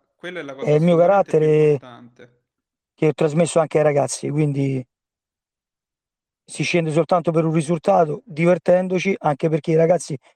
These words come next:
Speaker 2: fanno risultato e fanno divertire e si divertono.
Speaker 1: Ma infatti sì, ci ricolleghiamo, insomma, alla domanda di prima dell'essere responsabile comunque della formazione calcistica dei giovani, insomma.
Speaker 2: Sì, sì, sì, sì.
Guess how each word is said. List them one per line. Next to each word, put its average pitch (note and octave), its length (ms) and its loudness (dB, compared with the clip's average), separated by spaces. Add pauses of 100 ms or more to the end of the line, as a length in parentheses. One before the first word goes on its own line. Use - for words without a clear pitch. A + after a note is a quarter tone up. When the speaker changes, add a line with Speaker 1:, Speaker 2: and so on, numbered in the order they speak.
Speaker 2:
fanno G3 320 0
risultato G3+ 600 0 (600)
e - 140 -8
fanno G3+ 320 0
divertire G3+ 580 2
e E3+ 140 -2
si - 180 -6
divertono. C#3 520 -2 (600)
Speaker 1:
Ma D3+ 80 -16
infatti D3+ 360 -14
sì, B2+ 280 -20
ci C#3+ 100 -20
ricolleghiamo, C3+ 480 -14
insomma, C3+ 260 -18
alla C3 100 -18
domanda C3 320 -20
di C3+ 100 -20
prima C3 320 -18
dell'essere C3 480 -20
responsabile C3 840 -18
comunque C3 380 -20
della B2+ 180 -18
formazione B2+ 680 -20
calcistica B2+ 640 -20
dei B2+ 160 -20
giovani, B2+ 440 -20
insomma. B2 560 -20 (840)
Speaker 2:
Sì, - 180 -10
sì, - 140 -14
sì, - 140 -16
sì. - 180 -20